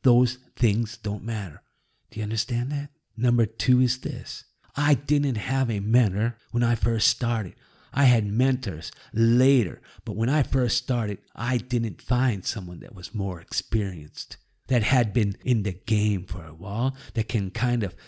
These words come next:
give me some guidance of how to lead the team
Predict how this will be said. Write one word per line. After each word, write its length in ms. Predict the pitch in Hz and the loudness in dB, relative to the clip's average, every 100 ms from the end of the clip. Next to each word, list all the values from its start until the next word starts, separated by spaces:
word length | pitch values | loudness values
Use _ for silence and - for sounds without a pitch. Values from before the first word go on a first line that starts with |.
| _ - | _ 0
give 160 | 117 | 0
me 160 | 107 107 | 2 -2
some 240 | - - - | -4 -10 -12
guidance 800 | - - 110 104 104 131 - - - _ | -8 -4 -4 -6 -6 -4 -4 -8 -12 _
of 100 | 113 | -4
how 260 | - 131 123 | -2 0 0
to 140 | 92 | -4
lead 400 | 90 110 120 110 | -4 0 0 -2
the 140 | - - - | -6 -14 -4
team 420 | - 110 117 | 0 0 0